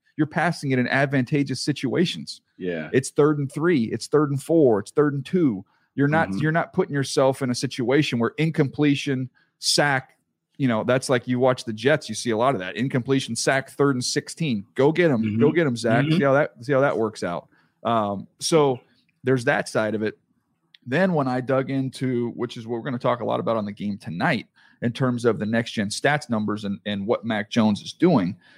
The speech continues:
Speaker 1: um, I think this is fascinating, man. Where is danger in,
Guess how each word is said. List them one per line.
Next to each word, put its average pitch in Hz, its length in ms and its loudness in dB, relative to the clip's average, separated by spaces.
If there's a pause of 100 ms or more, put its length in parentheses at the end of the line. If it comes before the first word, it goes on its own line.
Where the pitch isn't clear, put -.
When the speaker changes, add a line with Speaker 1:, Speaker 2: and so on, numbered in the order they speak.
(240)
Speaker 1:
um, 95 460 2 (280)
I 131 140 2
think 135 220 0
this 131 200 2
is - 100 -6
fascinating, 110 720 -2
man. 104 260 -2 (200)
Where 175 240 6
is 156 120 4
danger 117 640 4 (340)
in, 110 280 2